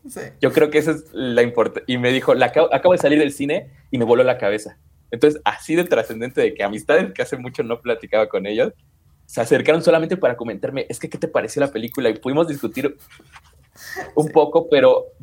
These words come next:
Speaker 2: siempre vas a encontrar a alguien que la película no lo deje indiferente. Cre-, mira, estamos aquí nosotros dos
Speaker 1: Sí.
Speaker 2: y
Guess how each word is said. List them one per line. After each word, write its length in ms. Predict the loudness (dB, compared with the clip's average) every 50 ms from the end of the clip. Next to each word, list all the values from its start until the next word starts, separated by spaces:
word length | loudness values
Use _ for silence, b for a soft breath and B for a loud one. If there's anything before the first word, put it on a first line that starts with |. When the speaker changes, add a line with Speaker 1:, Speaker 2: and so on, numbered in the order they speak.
| -20
Speaker 2:
siempre 360 | -6 -2 0 2 2 4 4 4
vas 140 | 4 2
a 40 | 0
encontrar 400 | -4 -4 -4 -2 -2 0 0 2
a 60 | 2
alguien 220 | 0 0 -2 -6 -6
que 80 | -4
la 160 | -2 -2 -2 -2
película 380 | -4 -6 -6 -6 -6 -6 -6
no 140 | -6 -4 -2
lo 100 | -2 -2
deje 180 | -2 -2 -4 -8
indiferente. 520 | -16 -16 -14 -12 -12 -12 -12 -14 _ _ _
Cre-, 200 | -8 -6 -6 -6 -8
mira, 280 | -8 -6 -6 -8 -8 _
estamos 380 | -12 -4 -2 0 0 0 0 -4
aquí 160 | -6 -6 -6
nosotros 420 | -8 -8 -8 -8 -8 -6 -6 -4 -2
dos 200 | -2 -4 -4 -6 -12 _ -16
Speaker 1:
Sí. 80 | -16 -16 -16 _ _ _ _ _
Speaker 2:
y 220 | -6 -6 -6 -6